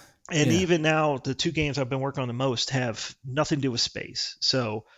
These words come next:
Speaker 1: I, I'm branching out slowly. Um,
Speaker 2: Mm-hmm.
Speaker 1: uh, but it's, uh, I, I am generally a mechanics person first, story
Speaker 2: Mm-hmm.
Speaker 1: person
Speaker 2: Mm-hmm.
Speaker 1: later.
Speaker 2: Okay.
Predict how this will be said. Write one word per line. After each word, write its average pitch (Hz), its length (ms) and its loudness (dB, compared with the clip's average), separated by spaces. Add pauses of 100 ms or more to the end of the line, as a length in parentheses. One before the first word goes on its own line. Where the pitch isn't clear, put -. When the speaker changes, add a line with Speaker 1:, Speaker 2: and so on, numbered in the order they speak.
(200)
Speaker 1:
I, 135 120 4
I'm 143 200 0
branching 165 520 2
out 151 180 2
slowly. - 540 -2 (600)
Um, 110 260 -4
Speaker 2:
Mm-hmm. 120 240 4 (760)
Speaker 1:
uh, 113 440 -10 (640)
but 127 240 -2
it's, - 200 -2
uh, 113 380 -4 (500)
I, 143 160 0
I 160 140 4
am 160 120 -2
generally 175 300 0
a 147 60 -2
mechanics 131 480 -4
person 113 540 -6 (460)
first, 117 340 0 (240)
story 135 340 2
Speaker 2:
Mm-hmm. 131 60 -10
Speaker 1:
person 117 640 2 (580)
Speaker 2:
Mm-hmm. 117 220 0 (200)
Speaker 1:
later. 101 420 -6 (1040)
Speaker 2:
Okay. 117 340 -2